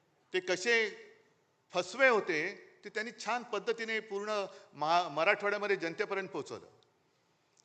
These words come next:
मग आता माझा प्रश्न तुम्हाला सगळ्यांना आहे की निवडणूक जिंकण्यासाठी माता भगिनींशी केलेला वादा, जनतेशी केलेला वादा,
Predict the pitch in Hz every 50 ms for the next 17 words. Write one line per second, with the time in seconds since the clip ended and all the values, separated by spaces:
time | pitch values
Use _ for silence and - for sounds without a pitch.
0 | _ _ - 185 220 220 208 - 247 226 214 202 196 247 240 233 233 220 226 247
1 | 226 - 220 208 208 208 214 208 202 185 175 170 165 156 139 127 131 151 170 170
2 | - - _ _ _ _ _ _ _ _ _ _ _ _ _ _ _ _ _ _
3 | _ _ _ _ _ _ _ - 208 190 185 185 190 220 247 233 254 262 214 170
4 | 165 190 185 180 190 220 247 240 - - 220 202 - 214 220 240 254 254 233 -
5 | - - _ _ _ _ _ _ _ _ _ _ _ _ _ _ _ _ _ _
6 | _ _ 117 135 151 151 156 - 240 240 214 214 220 220 220 226 220 220 226 220
7 | - 202 196 202 196 196 180 170 160 151 143 139 139 143 147 - - - _ _
8 | _ _ _ 107 104 151 156 156 156 - 214 214 - 240 - 220 202 196 196 190
9 | 185 165 160 156 156 151 147 143 151 165